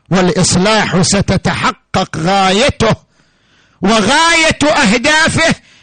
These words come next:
في زمن الإمام المنتظر عجل الله تعالى فرجه الشريف. يقود مسيرة الإصلاح ومسيرة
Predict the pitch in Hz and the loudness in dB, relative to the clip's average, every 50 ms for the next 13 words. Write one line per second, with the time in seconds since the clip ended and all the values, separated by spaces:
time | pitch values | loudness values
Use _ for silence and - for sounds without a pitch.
0 | _ - - 214 208 185 160 160 240 240 233 220 208 202 202 196 185 175 - 185 | _ -4 -2 0 0 0 0 0 0 0 0 0 0 0 0 0 0 0 0 0
1 | 180 185 190 196 202 190 175 175 170 170 165 160 170 196 202 190 - - 170 175 | 0 0 0 0 0 0 -2 -2 0 0 0 0 0 0 -2 -2 -2 -2 -2 -2
2 | 160 175 175 170 165 156 147 - - - - _ - - 185 165 143 151 175 175 | 0 0 0 0 0 0 -2 -4 -6 -12 -20 _ -6 -4 -4 -4 -2 -2 0 0
3 | 175 170 165 160 170 180 175 160 127 160 160 - 160 147 131 156 190 185 160 156 | 0 0 0 0 0 0 0 2 0 0 0 0 -2 -2 -2 -2 -2 0 0 0
4 | 151 143 123 - 160 151 147 143 127 117 147 120 131 131 - - - 170 175 185 | 0 0 -2 -2 -2 0 0 0 -2 0 -2 -2 -2 -4 -6 -8 -8 -8 -8 -8
5 | 240 240 226 190 147 107 - _ _ _ _ _ _ _ _ _ _ _ _ _ | -8 -8 -8 -10 -12 -14 -16 _ _ _ _ _ _ _ _ _ _ _ _ _
6 | _ _ _ _ _ _ _ _ - 175 - - 208 226 214 170 185 180 170 165 | _ _ _ _ _ _ _ _ -4 -2 -2 0 0 0 0 2 0 0 0 0
7 | 127 - - 190 180 165 156 147 - 170 151 147 135 - 151 135 - - 165 170 | 0 0 0 0 0 0 0 0 0 0 -2 -2 -2 -2 -2 -4 -2 -2 0 0
8 | 196 208 190 156 123 - - - - - - _ _ _ _ _ _ _ _ - | 2 0 0 -2 -4 -6 -10 -12 -16 -20 -20 _ _ _ _ _ _ _ _ -2
9 | 180 175 170 170 - - - 240 233 220 202 180 170 | 0 0 2 0 0 0 0 0 2 2 2 0 0